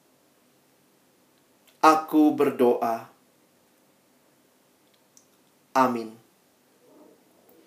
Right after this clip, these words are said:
Bagi adik-adikku yang sudah pernah menerima Yesus secara pribadi,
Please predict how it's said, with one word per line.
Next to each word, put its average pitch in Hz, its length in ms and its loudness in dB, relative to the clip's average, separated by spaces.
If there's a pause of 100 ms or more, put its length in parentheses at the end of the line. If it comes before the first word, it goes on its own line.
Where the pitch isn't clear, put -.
(880)
Bagi 151 320 4
adik-adikku 143 800 2 (640)
yang 135 240 0
sudah 147 400 0
pernah 151 640 0 (640)
menerima 151 560 0
Yesus 160 400 2
secara 131 480 2
pribadi, 120 480 -4